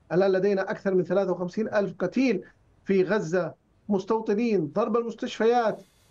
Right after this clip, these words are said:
آه، ومع ذلك المجتمع الدولي لم يقل كلمته بشكل حقيقي. لا، لا زال مجلس الأمن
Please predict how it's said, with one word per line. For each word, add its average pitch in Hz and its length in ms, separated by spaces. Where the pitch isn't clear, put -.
آه، 180 300
ومع 175 340
ذلك 196 520
المجتمع 180 460
الدولي 185 320
لم 208 160
يقل 202 240
كلمته 185 580
بشكل 185 460
حقيقي. 160 500
لا، 175 480
لا 180 160
زال 196 240
مجلس 202 280
الأمن 196 360